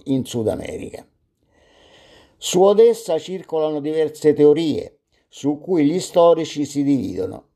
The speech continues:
e che hanno a che fare con la struttura stessa dell'organizzazione, secondo la quale questa organizzazione era centrale, secondo altri mancava un organismo di coordinamento.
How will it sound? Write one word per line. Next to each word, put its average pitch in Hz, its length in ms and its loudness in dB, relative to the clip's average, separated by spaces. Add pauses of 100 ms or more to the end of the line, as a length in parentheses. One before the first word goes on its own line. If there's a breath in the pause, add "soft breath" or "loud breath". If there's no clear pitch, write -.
(100)
e 143 160 2
che 180 160 -2
hanno 143 240 2
a 147 100 -4
che 180 140 -4
fare 165 480 0
con 131 180 -2
la 135 140 2
struttura 151 640 0
stessa 151 540 -4
dell'organizzazione, 117 1300 -4 (840 soft breath)
secondo 170 800 0
la 175 60 -2
quale 196 580 -2
questa 156 340 -2
organizzazione 147 880 0
era 123 200 4
centrale, 110 840 -2
secondo 185 640 0
altri 175 340 2
mancava 143 720 -2
un 143 160 0
organismo 127 640 0
di 110 140 -4
coordinamento. 104 920 -4